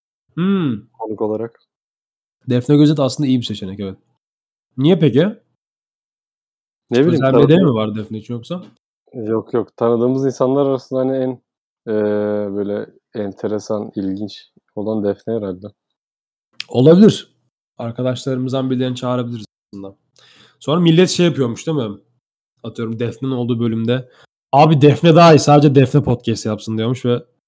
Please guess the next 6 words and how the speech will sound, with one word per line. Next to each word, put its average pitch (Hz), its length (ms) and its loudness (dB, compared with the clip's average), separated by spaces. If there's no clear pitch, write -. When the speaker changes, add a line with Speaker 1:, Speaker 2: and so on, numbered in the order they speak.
Speaker 2:
<laughs> - 280 -14
Biz 117 320 -4
Speaker 1:
<laughs> 117 120 -4
biz, 139 380 6
biz 135 160 -2
hatırlıyoruz. 139 720 0